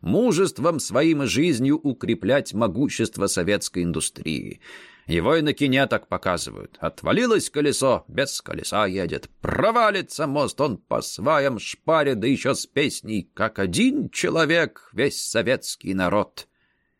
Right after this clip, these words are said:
Иной раз родителям отдавали посмертную награду героя,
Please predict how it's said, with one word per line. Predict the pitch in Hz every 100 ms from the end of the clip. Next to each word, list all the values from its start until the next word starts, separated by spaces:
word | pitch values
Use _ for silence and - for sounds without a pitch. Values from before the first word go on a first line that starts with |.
| _ _ _ _ _ 73
Иной | 113 196
раз | 190 95 -
родителям | 135 147 190 156 160 151 135
отдавали | 104 104 110 147 139
посмертную | - 92 - 98 123 - 101 104
награду | 95 85 101 101 92
героя, | 87 85 95 92 85 -